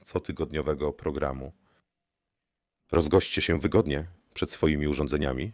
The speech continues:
na których oglądacie ten kanał YouTube. Nalejcie sobie herbaty bądź kawy. Zapaszcie sobie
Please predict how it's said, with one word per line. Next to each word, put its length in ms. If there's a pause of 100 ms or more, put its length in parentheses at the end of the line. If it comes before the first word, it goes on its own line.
(100)
na 80
których 400
oglądacie 440
ten 140
kanał 280
YouTube. 460 (1120)
Nalejcie 640
sobie 400
herbaty 720
bądź 440
kawy. 680 (600)
Zapaszcie 1200
sobie 680